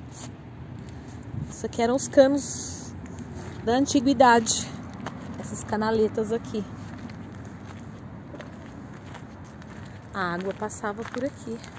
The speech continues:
Saía dali, daquele poço. E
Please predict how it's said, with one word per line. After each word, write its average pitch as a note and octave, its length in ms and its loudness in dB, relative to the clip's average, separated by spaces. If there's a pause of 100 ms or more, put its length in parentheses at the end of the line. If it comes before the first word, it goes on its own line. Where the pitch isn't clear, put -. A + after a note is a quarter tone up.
(840)
Saía F#3+ 360 -2
dali, A3 680 6 (460)
daquele G3 380 -2
poço. B3 600 6 (3250)
E D#4 720 2